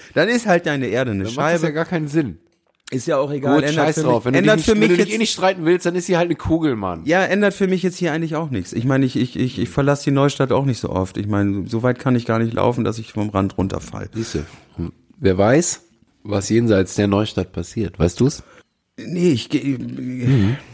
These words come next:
Speaker 1: nee, ich geh ja nicht
Speaker 2: Siehst du?
Speaker 1: so oft da raus, aus der.
Speaker 2: Ja,
Speaker 1: Rewe ist fünfzig Meter weiter, der Kiosk ist direkt gegenüber, der Werdersee ist, äh, fünfzig Meter weiter. Ich brauch gar nicht so weit da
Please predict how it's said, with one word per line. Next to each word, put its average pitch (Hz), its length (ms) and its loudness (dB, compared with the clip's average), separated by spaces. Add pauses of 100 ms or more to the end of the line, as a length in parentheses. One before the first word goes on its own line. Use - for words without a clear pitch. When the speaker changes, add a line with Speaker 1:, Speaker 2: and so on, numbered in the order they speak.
Speaker 1:
nee, 127 300 0 (520)
ich - 80 -18
geh 131 60 2
ja 120 100 4
nicht 113 120 2
Speaker 2:
Siehst - 100 -4
du? 90 40 4
Speaker 1:
so - 60 4
oft - 220 -6
da 107 80 -4
raus, 107 420 -4 (240)
aus 85 240 -8
der. 85 200 -4 (560)
Speaker 2:
Ja, 104 120 -2
Speaker 1:
Rewe 151 300 4
ist 139 120 0
fünfzig 143 440 -2
Meter 131 300 0
weiter, 139 380 0
der 123 140 0
Kiosk 131 380 -2
ist 120 120 -8
direkt 120 220 -6
gegenüber, 120 500 -2 (300)
der 113 120 4
Werdersee 160 420 2
ist, 156 320 -2
äh, 127 480 -4
fünfzig 143 460 -2
Meter 131 280 2
weiter. 127 200 2
Ich 131 120 -4
brauch 180 260 0
gar 85 200 -2
nicht 82 140 -4
so 82 140 -10
weit 85 220 -6 (800)
da 87 280 6